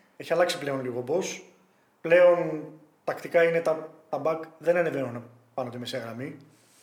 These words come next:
Η ομάδα, ναι, μεν είναι κομμένη στα δύο, με τους παίχτες που έχει μπροστά όμως, αν φύγει στο ξέφωτο, τελείωσες. Και αυτό δεν είναι καλο-, καθόλου καλό σημάδι για την Bayern με την εικόνα που δείχνει. Γεμάτη πιτσιρίκια, τα γνωστά. Ο Μπέιλι έχει ανέβει.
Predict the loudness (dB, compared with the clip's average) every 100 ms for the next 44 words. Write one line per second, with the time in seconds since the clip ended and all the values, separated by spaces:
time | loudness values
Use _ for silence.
0 | _ -10 -2 2 2 2 2 2 0 0
1 | 0 0 0 0 2 2 0 -4 -12 -20
2 | _ _ _ -10 -8 -2 -2 -2 -4 -2
3 | -2 -2 0 2 4 2 -2 -2 -4 -6
4 | -6 -4 -2 0 -2 -2 -4 -4 -2 -4
5 | -6 -10 -16 _ _ -8 -2 2 2 2
6 | 2 2 -2 -2 -2 -2 -4 -6 -6 -6
7 | -4 -4 -4 -8 -8 -10 -10 -8 -8 -10
8 | -12 -14 -18 _ _ _ _ _ _ _
9 | _ _ _ _ _ _ _ _ _ _
10 | 0 2 2 -2 -2 -2 0 0 -2 -10
11 | -18 -10 -10 -10 0 2 4 4 4 2
12 | 2 2 2 2 0 -4 -10